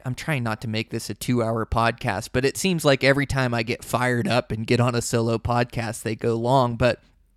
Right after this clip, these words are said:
um, yeah, uh, physical fitness plays right into your mental toughness. And, and, like, um, you know, some guys like to look, like I was talking to a guy the other day, which is a pretty decent hunter, and, you know, he was saying, "Well, physical fitness, you know, you don't have to do that to be successful." And, and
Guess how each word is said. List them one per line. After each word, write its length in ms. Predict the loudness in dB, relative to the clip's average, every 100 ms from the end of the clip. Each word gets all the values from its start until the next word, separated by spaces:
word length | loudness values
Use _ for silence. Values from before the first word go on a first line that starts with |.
| _ _ _ -14 -2
um, 420 | 0 2 0 -6 -12 -20 -20 -14 0
yeah, 200 | 2 2
uh, 140 | -4 -2
physical 420 | 2 2 2 -4
fitness 420 | -2 -2 0 -2
plays 380 | 0 0 0 0
right 240 | -2 0
into 260 | 0 -2 -2
your 120 | -2
mental 340 | 0 -2 -4 -6
toughness. 560 | -2 -2 -2 -6 -4
And, 260 | -4 -4 -6
and, 340 | -4 -4 -4 -2
like, 240 | -4 -2
um, 340 | -2 -2 -4 -8 -14 -20 -20 -20 -20 -20 _ _ _
you 160 | 4 6
know, 80 |
some 260 | 6 2 4
guys 300 | 4 4 4
like 160 | 2 2
to 80 |
look, 220 | 0 2 0
like 160 | 0
I 80 | 0
was 120 | 0
talking 400 | -2 -4 -2 -4
to 220 | 0 2 2
a 60 |
guy 220 | 2 0
the 140 | 0 0
other 140 | -2
day, 240 | 0 2 2
which 220 | 0 -2
is 100 | -4
a 60 |
pretty 240 | -4 -6 -4
decent 380 | -6 -6 -6 -4
hunter, 260 | -4 -2
and, 200 | -2 -4 -4
you 160 | -2
know, 140 | -2 -2
he 120 | -4
was 140 | -4
saying, 260 | -2 -2 0
"Well, 300 | 0 -2 -4
physical 380 | -4 -2 -4 -2
fitness, 580 | -2 0 0 -2 -4 -6
you 120 | -4
know, 120 | -2
you 180 | -4 2
don't 240 | 2 2 -2
have 260 | -2 -2
to 80 | -4
do 140 | -4
that 200 | -4 -4 -6
to 40 |
be 160 | -6 -6
successful." 600 | -6 -2 -2 -2 -4 -4
And, 260 | -6 -10 -8
and 300 | -6 -8